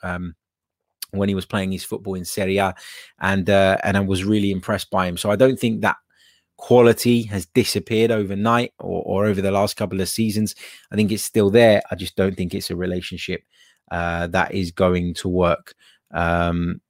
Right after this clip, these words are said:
between, uh, Arsenal and Torreira.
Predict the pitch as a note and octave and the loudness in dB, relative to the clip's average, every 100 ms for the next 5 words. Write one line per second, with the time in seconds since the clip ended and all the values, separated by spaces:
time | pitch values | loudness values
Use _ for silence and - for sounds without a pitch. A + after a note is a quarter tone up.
0 | _ _ _ _ - _ _ _ _ _ | _ _ _ _ -18 _ _ _ _ _
1 | _ _ _ _ _ - G2 - G2+ F#2+ | _ _ _ _ _ -4 -2 2 2 2
2 | F#2 F2+ - F#2 F2+ - F2 - F2+ F2+ | 2 2 2 0 0 -2 -4 -2 -2 -2
3 | E2 F#2 F2 F2+ E2+ F2 | -2 0 2 2 2 0